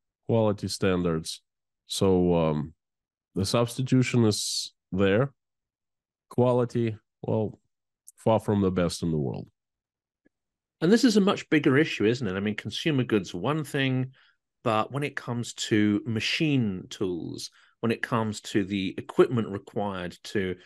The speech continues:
Speaker 2: maintain, service, or even manufacture equipment, it's a much bigger issue, i-,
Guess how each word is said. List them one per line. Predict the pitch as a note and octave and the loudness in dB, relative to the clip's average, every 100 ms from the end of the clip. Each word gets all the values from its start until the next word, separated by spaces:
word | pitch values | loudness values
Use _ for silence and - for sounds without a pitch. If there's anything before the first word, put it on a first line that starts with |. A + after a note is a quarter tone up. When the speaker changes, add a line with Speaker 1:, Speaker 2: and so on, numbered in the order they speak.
| _ - | _ -6
Speaker 2:
maintain, | G#2 G2+ - A#2 A2+ G#2 F#2+ | -4 -6 -4 -2 0 0 -2
service, | - A#2 A2+ G#2 - | 0 2 2 0 -4
or | |
even | G#2 G#2 G2+ | -4 -4 -4
manufacture | G#2+ G2 - C3+ C3 - | -4 -6 -6 -8 -6 -4
equipment, | F2+ - - - E2 - - - - _ | -4 -4 -8 -6 -10 -12 -18 -20 -20 _
it's | D3 C#3+ | 0 2
a | C#3+ | 2
much | C#3+ C#3 - | 2 0 0
bigger | A#2 A2+ G#2+ | 0 2 0
issue, | - F#2+ E2 - - | -2 -6 -8 -8 -12
i-, | C#2+ C#2 | -10 -6